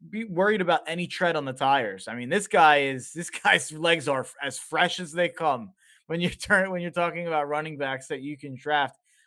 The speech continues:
Um, five point six yards per carry over three years, averaged out an eighty-two P F F grade, really limited reps as a receiver, but was pretty good when asked, looked really good in the receiving drill at the combine. Re-, like,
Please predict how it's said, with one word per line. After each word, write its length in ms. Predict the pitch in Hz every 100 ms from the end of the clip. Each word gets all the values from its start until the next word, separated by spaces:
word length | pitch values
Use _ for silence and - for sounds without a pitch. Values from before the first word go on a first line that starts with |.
| _ 131
Um, 240 | 131 131
five 340 | - 160 165
point 200 | 180 175
six 260 | - 165 -
yards 240 | 147 139
per 100 | -
carry 400 | 131 131 135 139
over 180 | 135 127
three 280 | 123 139 131
years, 400 | 131 127 127 127
averaged 400 | 131 135 139 131
out 140 | 127 127
an 80 |
eighty-two 400 | 127 127 127 139
P 180 | 127 127
F 160 | 120 -
F 180 | 139 -
grade, 260 | 139 131 123 _ _ -
really 240 | 185 196
limited 460 | 180 175 185 185 151
reps 260 | 147 151
as 120 | 151 143
a 40 |
receiver, 480 | 143 - 147 147 143
but 140 | 139
was 100 | 135
pretty 240 | - 156 143
good 240 | 143 143
when 240 | 139 127 -
asked, 360 | 127 135 139 -
looked 240 | 147 - _ -
really 360 | 165 202 214 190
good 200 | 156 151
in 60 | 143
the 100 | 135
receiving 460 | 135 151 143 139
drill 220 | 127 131
at 100 | 127
the 60 | 113
combine. 680 | - 127 131 110 104 98 101
Re-, 260 | 143 185 170
like, 180 | 156 143